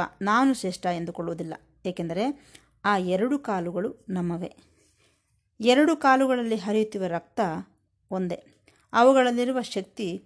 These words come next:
ಒಂದೇ. ಇದನ್ನು ನಾವು ಗಮನಿಸಬೇಕು. ಹಾಗಾಗಿ ನಾವು ಎಲ್ಲವನ್ನೂ ಅಂಗೀಕರಿಸಬೇಕು.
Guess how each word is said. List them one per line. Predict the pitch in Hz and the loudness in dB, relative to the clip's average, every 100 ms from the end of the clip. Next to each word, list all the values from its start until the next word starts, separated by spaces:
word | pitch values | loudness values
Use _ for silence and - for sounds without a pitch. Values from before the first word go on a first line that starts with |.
| _ | _
ಒಂದೇ. | 170 175 160 - _ _ _ _ - | -6 -6 -8 -12 _ _ _ _ -8
ಇದನ್ನು | 208 262 269 | 0 2 4
ನಾವು | 226 185 180 | 2 -2 -4
ಗಮನಿಸಬೇಕು. | 165 170 165 160 156 - - _ _ _ _ _ _ _ _ - _ _ _ _ _ _ - - _ _ _ | -6 -8 -8 -8 -10 -14 -20 _ _ _ _ _ _ _ _ -20 _ _ _ _ _ _ -20 -20 _ _ _
ಹಾಗಾಗಿ | - 240 294 294 247 | 0 4 6 4 2
ನಾವು | 196 180 196 170 | -2 -2 -4 -6
ಎಲ್ಲವನ್ನೂ | - 190 220 240 240 262 | -4 0 2 2 0 0
ಅಂಗೀಕರಿಸಬೇಕು. | - 185 175 - 170 165 170 - | -2 -4 -4 -6 -8 -8 -8 -10